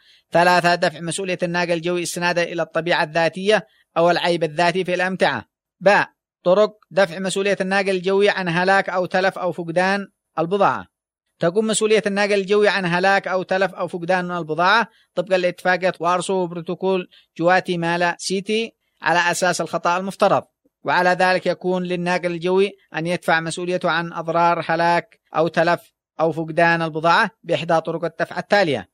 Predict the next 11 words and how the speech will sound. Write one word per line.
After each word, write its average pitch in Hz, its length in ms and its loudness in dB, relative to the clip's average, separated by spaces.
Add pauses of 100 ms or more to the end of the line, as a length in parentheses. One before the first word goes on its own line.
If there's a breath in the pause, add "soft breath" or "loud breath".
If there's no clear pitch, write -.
(340)
واحد، 160 360 4 (520)
انتفاء 190 440 2
الخطأ 190 340 0
من 190 120 -4
جانب 190 340 2
الناقل 185 420 -2
أو، 185 200 0 (300)
أو 180 100 0
تابعيه 180 540 0
أو 185 220 -2
وكلائه. 170 560 0